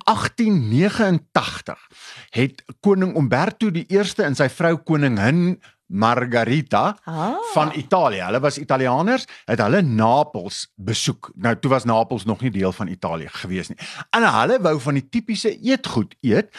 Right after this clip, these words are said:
Speaker 1: En toe sit 'n befaamde bakker, 'n man met die naam Raffaella Esposito,
Speaker 2: Mm, klink
Speaker 1: va-,
Speaker 2: reg.
Speaker 1: van die pizzeria Brandi.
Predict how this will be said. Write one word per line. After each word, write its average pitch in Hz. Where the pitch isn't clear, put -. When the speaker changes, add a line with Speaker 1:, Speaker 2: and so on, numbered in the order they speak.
Speaker 1:
En 202
toe 269
sit 254
'n 139
befaamde 185
bakker, 98
'n 101
man 165
met 247
die 233
naam 156
Raffaella 147
Esposito, -
Speaker 2:
Mm, 180
klink 160
Speaker 1:
va-, 165
Speaker 2:
reg. 208
Speaker 1:
van 160
die 151
pizzeria 160
Brandi. 120